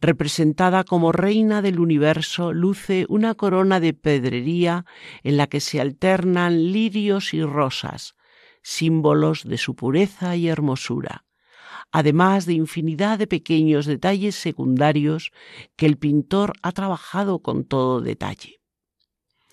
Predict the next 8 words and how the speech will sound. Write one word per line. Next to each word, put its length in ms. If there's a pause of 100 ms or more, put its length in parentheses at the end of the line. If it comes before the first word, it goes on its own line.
(480)
A 120
su 160
izquierda, 800
San 360
Juan 280
Bautista, 720 (120)
también 500
sentado, 720